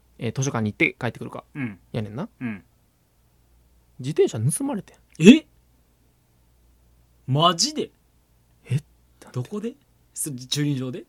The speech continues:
Speaker 1: 駐輪場で。
Speaker 2: え？
Speaker 1: え？
Speaker 2: 所定の？
Speaker 1: 所定の。
Speaker 2: 止めてる？
Speaker 1: 止めてる。
Speaker 2: 駐輪場で？
Speaker 1: 駐輪場で。
Speaker 2: え？
Speaker 1: え？ってなって。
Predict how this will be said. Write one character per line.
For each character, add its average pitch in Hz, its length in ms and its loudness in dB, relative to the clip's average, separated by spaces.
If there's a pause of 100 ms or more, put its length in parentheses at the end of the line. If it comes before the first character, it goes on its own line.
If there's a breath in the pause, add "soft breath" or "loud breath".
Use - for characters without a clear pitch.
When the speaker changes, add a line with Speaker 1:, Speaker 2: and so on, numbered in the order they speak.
Speaker 1:
駐 - 260 -2
輪 113 140 0
場 107 140 -6
で。 117 160 -14 (240)
Speaker 2:
え？ 127 160 -8 (840)
Speaker 1:
え？ 127 100 4 (240)
Speaker 2:
所 - 200 -2
定 110 200 -8
の？ 123 140 -10 (320)
Speaker 1:
所 - 180 2
定 110 160 0
の。 95 140 -10 (100)
Speaker 2:
止 139 120 -8
め 127 80 -2
て 117 100 -6
る？ 175 260 -10
Speaker 1:
止 - 140 0
め 113 80 2
て - 80 -18
る。 107 100 -16
Speaker 2:
駐 123 240 -10
輪 120 140 -2
場 113 160 -8
で？ 190 100 -8
Speaker 1:
駐 120 240 2
輪 107 160 0
場 101 160 -2
で。 98 180 -8 (140)
Speaker 2:
え？ 196 200 -4 (640 loud breath)
Speaker 1:
え？ 117 60 2
っ 127 60 -4 (420 loud breath)
て 233 80 0
な 160 60 -6
っ - 100 -16
て。 - 140 -20